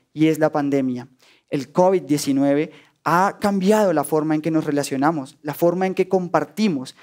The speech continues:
y por supuesto nos ha impuesto un distanciamiento social. Sin embargo, alguien ha pensado en las generaciones más pequeñas,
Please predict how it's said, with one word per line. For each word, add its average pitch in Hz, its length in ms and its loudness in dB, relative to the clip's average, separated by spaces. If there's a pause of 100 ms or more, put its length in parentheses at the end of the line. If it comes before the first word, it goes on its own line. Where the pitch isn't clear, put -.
(140)
y 180 100 -6
por 175 180 2
supuesto 175 520 -2 (220)
nos 151 140 -2
ha 160 80 2
impuesto 165 720 -4
un 170 220 0
distanciamiento 135 840 -4
social. - 460 -8 (420)
Sin 190 280 0
embargo, 160 640 0 (340)
alguien 143 540 -2 (200)
ha 147 140 -2
pensado 139 600 -2 (240)
en 160 100 0
las 156 140 -2
generaciones 196 680 -2
más 208 200 -6
pequeñas, 160 580 -4